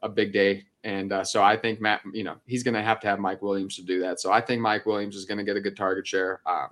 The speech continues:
it's, you know, the Chargers offense is fantastic. So I'm gonna trust that to right, I'm gonna trust them to right the ship. But I, if you're really confident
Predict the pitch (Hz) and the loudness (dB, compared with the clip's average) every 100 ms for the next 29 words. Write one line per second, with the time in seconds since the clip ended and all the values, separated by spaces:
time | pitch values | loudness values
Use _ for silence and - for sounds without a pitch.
0 | _ 101 - 101 98 87 - - 98 127 | _ -14 -6 -4 -4 -6 -8 -8 2 4
1 | 120 110 104 104 101 92 - 95 95 90 | 6 6 6 6 0 -8 -6 -4 0 -2
2 | - 107 123 147 139 120 - 110 - - | 0 4 4 4 2 0 2 0 0 -2
3 | 107 107 - _ - 127 123 127 113 113 | 0 0 -2 _ -2 -2 0 0 0 -2
4 | 101 104 101 - 107 98 - - - - | 0 0 0 -2 -2 -2 -6 -20 -20 6
5 | 151 160 - 135 135 - 117 156 135 151 | 8 8 8 2 2 -2 4 4 8 8
6 | 147 - 127 131 143 147 | 6 4 0 0 -2 -4